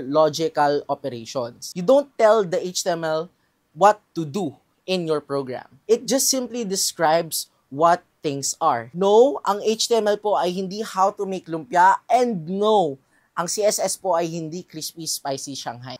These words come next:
When we talk about C S S naman, it should be on a different topic, pero bibigyan ko na kayo ng pahapyaw kung ano nga ba to. It just adds style,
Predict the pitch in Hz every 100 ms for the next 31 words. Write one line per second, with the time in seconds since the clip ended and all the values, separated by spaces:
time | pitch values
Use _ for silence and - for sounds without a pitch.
0 | - 233 311 277 247 202 226 226 208 190
1 | 185 202 170 165 - 143 - 151 156 143
2 | 147 147 143 143 131 139 135 - 139 -
3 | 170 165 160 175 208 214 208 196 180 170
4 | - 151 - 135 131 131 143 127 131 120
5 | 117 - - 90 _ - _ - 175 226
6 | 240 - 170 180 165 - - - 147 156
7 | 165